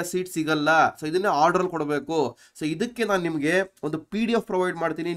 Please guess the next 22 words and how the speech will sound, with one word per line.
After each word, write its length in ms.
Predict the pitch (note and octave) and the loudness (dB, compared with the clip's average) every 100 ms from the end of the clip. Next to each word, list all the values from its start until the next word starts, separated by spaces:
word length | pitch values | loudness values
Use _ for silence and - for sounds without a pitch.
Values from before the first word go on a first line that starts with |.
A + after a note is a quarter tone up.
| D#3 | -6
ನೀವು 200 | E3 G#3 A3 | -4 -4 -2
ಕೇಳೋ 300 | G3 F#3+ G3 | 2 2 2
ಪ್ಲೇಸ್ 320 | E3 E3+ E3 | 0 -4 -2
ಅಲ್ಲಿ, 260 | D3+ D3 E3 D#3 _ - C#3 | 0 0 0 -4 _ -10 0
ನೀವು 160 | E3+ G#3+ A3 | 2 2 2
ಕೇಳೋ 220 | G3 F#3+ F#3 D#3+ D#3 | 4 4 2 -2 -2
ಕಾಲೇಜ್ಗೆ, 460 | E3 E3+ B2+ D3 D#3+ D3 C#3+ | 0 0 -2 0 0 0 0
ನೀವು 160 | F#3+ | -2
ಕೇಳೋ 280 | G3+ F#3+ F#3 D3 A#2 | 2 2 4 0 -2
ಬ್ರಾಂಚಸ್ಗೆ 680 | C#3 E3+ G3+ G3 - C3 C#3+ D#3 - _ - C3+ E3+ | 0 0 2 0 0 0 0 0 -6 _ -12 -2 0
ನಿಮ್ಮ 240 | G#3+ A#3+ B3+ F#3+ | 2 2 4 4
ರ್ಯಾಂಕಿಂಗ್ 400 | F3+ F#3+ G3 F#3+ | 2 0 -4 -2
ಪ್ರಕಾರ 360 | F3+ F3 E3 F3 E3 | -4 0 2 2 2
ಯಾವ್ಯಾವ 220 | C#3+ E3+ F3 | 2 0 -2
ಕಾಲೇಜ್ 180 | E3 E3 | -2 -2
ಬರುತ್ತೆ 240 | D#3 D#3 D#3+ | -4 -4 -4
ಅಂತ 180 | D#3 D3+ | -4 -6
ಒಂದು 100 | D3 | -2
ಪಿ 60 | E3+ | 2
ಡಿ 60 | |
ಎಫ್ 140 | F3+ F3+ | 2 0
ಕೊಡ್ತೀನಿ. 360 | D3+ D3 C#3+ | -6 -2 -2